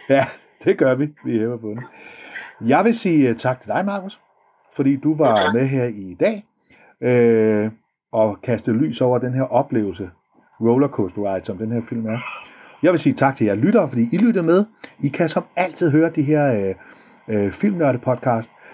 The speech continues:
Speaker 1: og det kan I jo gøre, øh, både på Spotify, på SoundCloud, på Buzzsprout og på YouTube. På vores YouTube-kanal lægger vi en hel masse, øh,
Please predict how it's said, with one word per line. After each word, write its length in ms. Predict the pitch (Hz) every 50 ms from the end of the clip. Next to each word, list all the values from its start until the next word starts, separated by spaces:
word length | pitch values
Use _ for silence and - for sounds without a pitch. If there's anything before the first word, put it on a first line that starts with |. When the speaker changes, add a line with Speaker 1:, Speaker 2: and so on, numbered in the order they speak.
| - - -
Speaker 1:
og 100 | - 123
det 100 | 143 151
kan 200 | - 143 123 104
I 40 | 95
jo 120 | 90 87 85
gøre, 380 | 113 107 117 135 131 127 107 92
øh, 280 | 90 87 87 85 85 85 -
både 140 | 107 101 104
på 180 | - - 107
Spotify, 560 | - - - 151 170 202 196 - 143 135 123 117
på 60 | - 104
SoundCloud, 460 | - 131 160 180 - 175 151 147 151 151 _ _
på 60 | - 113 _ -
Buzzsprout 500 | 131 165 160 - - 160 151 147 156 156 - - - _ _ _ _ _ _ _ -
og 200 | 104 104 101 90
på 160 | - - 87 85 82 90 113
YouTube. 420 | 165 214 214 - 202 180 151 - - _
På 80 | - 131
vores 180 | 113 110 107 107
YouTube-kanal 580 | - 151 160 - - 135 - - 117 113 110 107
lægger 240 | 107 113 107 110
vi 100 | 101 107
en 60 | 104 104
hel 180 | 120 135 131 120
masse, 280 | 120 127 131 - - - - - - - _ _ _ _ _ -
øh, 540 | 117 110 104 101 101 98 98 95 95 98 107